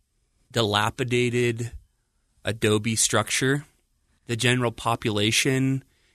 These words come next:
is living in small, flea-ridden, poorly ventilated cells. Belle is given her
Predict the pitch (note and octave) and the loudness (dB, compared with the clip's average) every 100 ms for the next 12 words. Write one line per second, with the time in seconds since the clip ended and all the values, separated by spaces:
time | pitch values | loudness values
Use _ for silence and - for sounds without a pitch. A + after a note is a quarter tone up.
0 | _ G#2+ G#2 G#2+ A#2 A#2 A#2 A#2 - G#2+ | _ -4 -2 0 0 0 0 -2 -2 -2
1 | G#2 G#2+ G#2 - - A2+ A2 A#2 A#2+ B2+ | 0 -2 0 0 0 -2 0 2 2 -2
2 | B2+ _ _ _ _ _ - - B2 B2 | -4 _ _ _ _ _ -14 -10 -2 0
3 | A#2 A#2+ A#2 A#2 A2+ A#2 A#2 - A#2 A#2 | 0 0 0 0 0 -2 -4 -2 0 0
4 | A#2+ A2+ A2 G#2+ A#2 A2+ A2 A2 A2 - | 0 -2 -2 -2 0 0 0 0 0 0
5 | A2 G#2+ A#2 A#2+ - - - _ _ _ | 0 0 0 -2 -4 -6 -12 _ _ _
6 | _ _ _ _ _ _ _ _ _ A#2 | _ _ _ _ _ _ _ _ _ -6
7 | D3 E3+ C3+ B2 D3+ D3 - _ _ _ | -2 2 2 0 -2 -6 -18 _ _ _
8 | _ _ C#3+ C3 - E3 F#3 G#3+ F#3 F3+ | _ _ 0 0 0 -2 0 0 0 -2